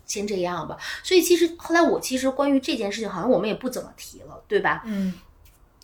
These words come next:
Speaker 1: 的确是说，我觉得到几乎是十年之后，突然这扇门因为我那六个月的坚持打开之后，后来我记得我有一个好朋友说，说我这个故事巨 inspire 他，说就是他没有想到说一个人就很多年后这个梦想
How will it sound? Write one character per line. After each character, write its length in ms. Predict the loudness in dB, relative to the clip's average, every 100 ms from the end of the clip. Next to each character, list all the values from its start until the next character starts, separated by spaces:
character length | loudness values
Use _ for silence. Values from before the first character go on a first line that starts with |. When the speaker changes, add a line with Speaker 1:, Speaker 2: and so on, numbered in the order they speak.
| -2
Speaker 1:
的 120 | 2
确 120 | 8 8
是 120 | 8
说， 180 | 4 2
我 140 | 2
觉 120 | 2
得 120 | 4 6
到 440 | 8 8 6 2 -2
几 140 | 0
乎 160 | 2 2
是 100 | 2
十 240 | -2 -4
年 180 | -4 -4
之 80 | -2
后， 160 | -2
突 180 | -2 0
然 100 | 0
这 100 | 0
扇 160 | -4 -4
门 240 | -2 -4
因 140 | -2 0
为 100 | 0
我 160 | -2
那 140 | -4 -6 2
六 220 | 6 6
个 80 | 4
月 100 | 0
的 80 |
坚 180 | -2 -4
持 120 | -6
打 160 | -4 -4
开 160 | -4 -8
之 140 | -8
后， 200 | -8 -8 -10 -20 -18 -2
后 100 | 4
来 80 | 4
我 120 | 4
记 120 | -2
得 60 | -4
我 80 |
有 60 | -4
一 40 |
个 60 | -6
好 240 | -8 -12
朋 240 | -12 -14 -8
友 100 | -8
说， 140 | -10
说 160 | -4 0
我 120 | 2
这 100 | 0
个 80 | -2
故 140 | -4
事 120 | -8
巨 220 | -8 -4 -4
inspire 680 | -4 -6 -8 -4 -2 -2 -4
他， 200 | -8 -6
说 240 | -2 -2
就 160 | 2 2
是 60 |
他 160 | 4 2
没 80 | 2
有 80 | 0
想 140 | 0
到 140 | -2 -2
说 120 | -4
一 120 | -4
个 120 | -4
人 240 | -4 -4 -8 -16 -20 _
就 120 | -12
很 120 | -10
多 140 | -8 -6
年 180 | -6
后 120 | -6 -6
这 100 | -6
个 60 |
梦 180 | -6 -8
想 180 | -10